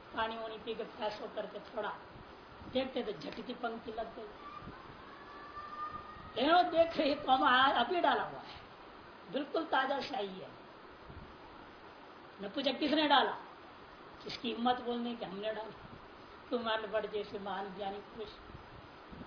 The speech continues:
साफ दे दे, डर है ना गुरु का। फिर हमने एक व्यक्ति हिम्मत करके खड़ा होकर बोला, "महाराज अब नाराज ना हो तो बता देता हूँ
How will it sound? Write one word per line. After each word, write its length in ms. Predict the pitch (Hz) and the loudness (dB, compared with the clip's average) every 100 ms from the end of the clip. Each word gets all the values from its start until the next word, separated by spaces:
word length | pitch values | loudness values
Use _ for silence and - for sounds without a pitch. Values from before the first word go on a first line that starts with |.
| - - - | -14 -14 -6
साफ 240 | 254 190 214 | 2 4 4
दे 180 | 202 226 | 2 0
दे, 120 | 226 | 4
डर 200 | 226 247 | 6 6
है 120 | 233 | 4
ना 220 | 285 - | 0 -4
गुरु 180 | 208 214 | -2 -2
का। 120 | - - - - - - - - - - - - - - - - - - - - - - | -4 -12 -16 -18 -18 -18 -18 -18 -18 -16 -16 -16 -18 -16 -16 -16 -16 -18 -16 -16 -18 -6
फिर 100 | 311 | 4
हमने 300 | 277 285 277 | 4 6 4
एक 280 | 269 - - - - | 4 0 -12 -14 -4
व्यक्ति 340 | 233 240 269 202 | -2 0 0 2
हिम्मत 320 | 240 240 240 | 6 4 4
करके 160 | 226 226 | -2 -4
खड़ा 220 | 202 214 | 2 4
होकर 260 | 220 226 202 | 6 4 2
बोला, 240 | 208 208 | 2 0
"महाराज 360 | 196 185 202 202 | 0 0 0 -2
अब 120 | 196 | -2
नाराज 380 | 190 202 202 196 | -2 0 -2 -2
ना 60 | |
हो 120 | 185 | -4
तो 120 | 190 185 | -4 -6
बता 320 | 180 190 185 | -6 -4 -4
देता 260 | 185 - | -4 -4
हूँ 240 | 202 185 | -6 -6